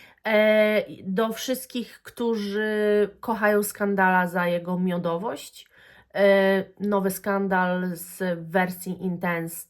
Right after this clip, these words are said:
to nie jest moim zdaniem do końca ten zapach. E, i do wszystkich tych, którzy znają Baby Keta podstawowego, według mnie zostańcie przy Baby Kecie podstawowym,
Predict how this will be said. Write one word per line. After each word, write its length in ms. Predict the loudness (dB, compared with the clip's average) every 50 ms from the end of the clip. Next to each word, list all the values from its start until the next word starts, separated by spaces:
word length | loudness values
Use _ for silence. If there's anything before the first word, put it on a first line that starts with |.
| _
to 120 | -14 -12 -10
nie 200 | -8 -8 -6 -6
jest 240 | -6 -8 -8 -8
moim 220 | -10 -8 -8 -8 -10
zdaniem 380 | -8 -6 -6 -4 -4 -6 -8
do 80 | -8 -8
końca 320 | -8 -6 -6 -6 -6 -8
ten 200 | -8 -8 -8 -6
zapach. 500 | -2 -2 -4 -4 -4 -8 -10 -10 -14 -20 _ _ _ -20 -20 -20 -20 -20 -20 -20 _ _ _ 2
E, 360 | 4 4 6 4 4 0 -2 -6 _ _ _ _ _ _ _ -4
i 160 | -2 0 2
do 140 | 2 2 2
wszystkich 640 | 0 -4 -6 -4 -6 -6 -6 -6 -6 -6 -6 _
tych, 180 | -2 -2 -2 -2
którzy 380 | -4 -6 -6 -4 -4 -4 -4
znają 420 | -4 -2 -2 -2 0 0 0 -2 -2
Baby 360 | 0 0 0 0 -2 -4 -6
Keta 640 | -4 -2 -2 -2 0 2 2 2 4 2 0 -4 -8 -8
podstawowego, 1080 | -6 -6 -6 -4 -2 -2 -2 -2 -2 -2 0 2 0 2 2 4 4 4 4 2 -2 -10 _ -20 _ _ _ _ _ _ _ _ _ _
według 560 | -10 -6 0 2 2 2 2 0 -4 -6 -6
mnie 560 | -4 -4 -2 -2 0 0 0 0 -2 -4 -4 -6 -12 _ _
zostańcie 1080 | -12 -12 -10 -8 -6 -4 -4 -2 -4 -6 -8 -8 0 2 2 2 2 0 -2 -6 -8
przy 200 | -10 -10 -12 -10
Baby 340 | -8 -6 -6 -6 -6 -6 -10
Kecie 300 | -12 -10 -12 -12 -12 -14
podstawowym, 840 | -14 -14 -14 -14 -12 -10 -8 -6 -6 -6 -6 -4 -4 -4 -4 -6 -8